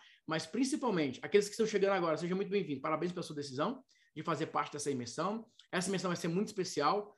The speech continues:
porque vai ser a primeira vez que eu vou atrelar ela a uma certificação mais técnica. Então, não é pra você se transformar em um consultor de copy, apesar que muitas pessoas compram e vão se tornar consultores de copy, mas é pra você ter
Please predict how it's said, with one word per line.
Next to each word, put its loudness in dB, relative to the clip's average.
porque -2
vai 2
ser -2
a -2
primeira 2
vez 4
que -2
eu 0
vou 0
atrelar 2
ela 0
a -4
uma 0
certificação -4
mais -2
técnica. -2
Então, 2
não 4
é 6
pra 0
você -2
se -6
transformar 2
em 4
um 0
consultor 2
de -4
copy, -2
apesar -2
que -6
muitas -4
pessoas -4
compram -4
e -2
vão -2
se -8
tornar -4
consultores -4
de -6
copy, -6
mas 6
é 4
pra 2
você 2
ter 4